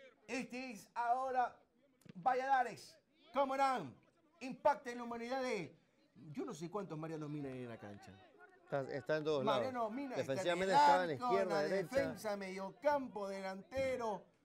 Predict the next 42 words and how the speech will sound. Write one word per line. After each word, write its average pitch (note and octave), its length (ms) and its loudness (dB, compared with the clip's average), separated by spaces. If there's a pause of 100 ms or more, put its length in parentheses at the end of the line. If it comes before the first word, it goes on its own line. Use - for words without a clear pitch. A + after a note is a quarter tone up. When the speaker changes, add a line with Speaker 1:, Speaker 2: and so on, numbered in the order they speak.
(160)
Speaker 1:
es G3+ 260 -4
médico. G#3 1040 -2 (160)
Speaker 2:
<laughs> - 180 -20
Es C#3+ 160 -8
médico. G#2 320 -12 (540)
Speaker 1:
De A3 220 -4
todas D4 380 4
partes, B3+ 480 2
don A3 140 -4
Mariano. A3 640 -4 (120)
Speaker 2:
Y C3+ 80 -6
ahora D#3+ 240 0
también D3+ 360 -6 (380)
va C#3 80 -4
a C3+ 40 -8
ser D3 180 -8
el C3 80 -10
saque D3 240 -14
de, A2+ 480 -12 (200)
de G#2+ 120 -12
portería. C3 460 -12 (1000)
Speaker 1:
Dios D#3 220 -10
mío. C#3+ 160 -8
Speaker 2:
No, C#3 160 -4
es, D3+ 340 -4 (480)
de, B2+ 160 -8 (140)
la C3+ 200 0
verdad, D3 320 0
la G3+ 120 -2
verdad, F3 380 -2 (100)
creo D3 160 -6
que C#3+ 120 -8
se D3+ 120 -8
ha C#3 60 -8
convertido C#3+ 440 -6
en C#3 60 -6
una C#3+ 180 -8
figura. B2+ 440 -4
Más C#3 220 -6
allá D3 160 0
de D3 100 0
que C3+ 220 -4